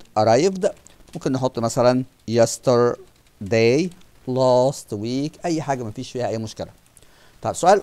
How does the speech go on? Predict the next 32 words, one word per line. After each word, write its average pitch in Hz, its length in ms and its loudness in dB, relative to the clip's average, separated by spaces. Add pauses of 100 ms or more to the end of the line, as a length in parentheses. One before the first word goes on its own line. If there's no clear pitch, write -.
(140)
I 180 220 4
stay 175 360 -2 (100)
at، 113 200 -2 (120)
يبقى 113 260 -10
هنا 117 280 -6 (120)
هسأل 104 340 -4
عن 104 160 0
المكان، 143 500 2
يبقى 120 380 -2
where، 123 360 4 (360)
عايزين 117 220 -6
فعل 120 220 -2
مساعد، 156 500 0
مفيش، 143 360 -6
يبقى 113 120 -4
نبص 120 240 -8
على 110 140 -2
كلمة 123 320 -6
stay، 143 360 -2
مصدر 123 320 -2
بدون 110 260 -6
إضافات، 147 380 4 (240)
يبقى 107 160 -2
هنجيب 107 320 -6
كلمة 120 240 -4
إيه؟ 120 240 -2 (280)
do. 170 140 2 (580)
I 147 240 6 (100)
يبقى 107 180 -2
كان 110 160 -6
أصلها 127 340 -4
كلمة 123 320 -4